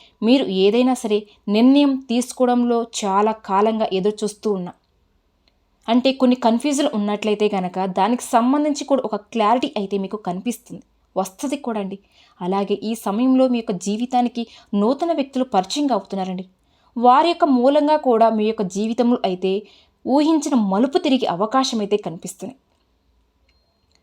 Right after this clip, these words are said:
మీ యొక్క భవిష్యత్తుకు మీరు బంగారు బాట వేసుకోవడానికి ఈ మూడు రోజులు మీరు ఒక అడుగులు ముందుకు వేయబోతున్నారు. ఒక మంచి నిర్ణయం తీసుకుని ఈ విధంగా మీ యొక్క జీవితంలో ఈ మూడు రోజులు అనేవి చాలా కీలకమైన రోజులని కూడా చెప్పుకోవచ్చు.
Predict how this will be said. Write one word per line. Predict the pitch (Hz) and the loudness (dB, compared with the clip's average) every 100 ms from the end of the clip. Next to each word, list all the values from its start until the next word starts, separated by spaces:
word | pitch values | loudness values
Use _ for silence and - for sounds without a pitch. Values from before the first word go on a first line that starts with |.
| _ - 277 | _ -6 0
మీ | |
యొక్క | 330 339 220 | 2 2 2
భవిష్యత్తుకు | 202 247 330 320 339 302 | 2 2 -2 -2 -2 0
మీరు | 269 190 | 0 0
బంగారు | 196 240 294 330 | 0 2 2 2
బాట | 285 277 | 2 0
వేసుకోవడానికి | 233 226 - 247 226 220 214 | 0 0 0 -2 0 -2 -4
ఈ | 226 254 | -4 0
మూడు | 269 226 240 330 | 0 0 0 0
రోజులు | 285 233 233 233 | 0 -2 -2 -2
మీరు | 226 - | -4 -6
ఒక | 214 202 - - | -6 -6 -8 -8
అడుగులు | 180 208 262 262 202 | -4 -2 0 -2 -2
ముందుకు | 190 247 247 | -4 -4 -2
వేయబోతున్నారు. | 180 170 175 180 190 _ _ _ | -4 -4 -10 -12 -14 _ _ _
ఒక | 202 196 190 | -6 -4 -2
మంచి | 180 202 214 277 | 0 0 -2 -2
నిర్ణయం | 202 190 262 269 | -2 0 2 0
తీసుకుని | 262 196 - 190 180 - _ _ _ _ - | -2 -6 -6 -10 -10 -12 _ _ _ _ -4
ఈ | 214 208 | 0 2
విధంగా | 196 240 247 | 2 2 2
మీ | 233 | 2
యొక్క | 226 226 - | 0 -2 -2
జీవితంలో | 202 220 254 247 240 - 208 | -4 -2 -2 0 0 -2 -4
ఈ | 220 208 | -4 -2
మూడు | 202 254 269 | 0 0 0
రోజులు | 240 240 208 | -2 -2 -6
అనేవి | 202 196 208 - | -6 -6 -8 -8
చాలా | 214 226 247 - - - _ | -2 0 0 -4 -20 -20 _
కీలకమైన | 294 320 339 349 330 302 | 0 2 4 2 0 0
రోజులని | 254 226 220 277 | 0 0 0 -2
కూడా | 277 | -4
చెప్పుకోవచ్చు. | - - 202 - - | -12 -14 -16 -14 -18